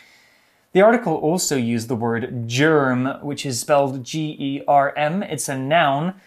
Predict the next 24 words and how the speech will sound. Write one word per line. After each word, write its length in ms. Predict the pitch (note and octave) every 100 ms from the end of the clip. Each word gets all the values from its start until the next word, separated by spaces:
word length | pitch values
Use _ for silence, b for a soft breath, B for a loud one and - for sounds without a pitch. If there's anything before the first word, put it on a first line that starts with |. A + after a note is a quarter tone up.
| b A#2+
and 340 | D#3 C#3+ C3
germs 560 | B2 A3+ G#3 F3 F#3 E3
are 380 | E3 E3+ E3+ _
tiny, 540 | - A3 A3 G#3+ G#3+
tiny 460 | F#3 F#3+ F#3 F#3 F#3
things 580 | - F#3+ F3+ F#3 E3 C#3
that 160 | F3+
live 460 | E3 E3 F#3 E3 - -
everywhere, 1040 | - B3 A#3+ E3+ F3 F3+ D#3 E3 E3 G3 F#3+ B B
including 600 | G3 F3 - A3 F#3+ F#3 -
on 440 | F#3+ F#3+ E3+ E3+ F3
and 380 | E3 E3+ E3+ D#3 - _
in 420 | G#3+ G3+ D#3 C#3+
our 340 | D3+ C3+ C#3
bodies. 760 | C3+ C3+ C#3+ A2+ G2 G2+ G#2+ - b b b b b D3
Germs 500 | D3 F#3+ G#3 G#3 D#3+
are 100 | D3+
usually 960 | C#3 C3+ D#3 F#3 G3 D#3+ C#3 C3+ A#2+
bad 600 | G#2+ B2+ B2+ G#2 G#2 C3 - b
because 300 | - C3+ D3
they 220 | B2 D#3+ F3
can 220 | F3 E3
cause 480 | - C3 B2 A#2 A#2
diseases. 1400 | A#2+ C#3 A#2 A#2 C3+ F3+ D#3+ B2 F#2+ - B2 B2 -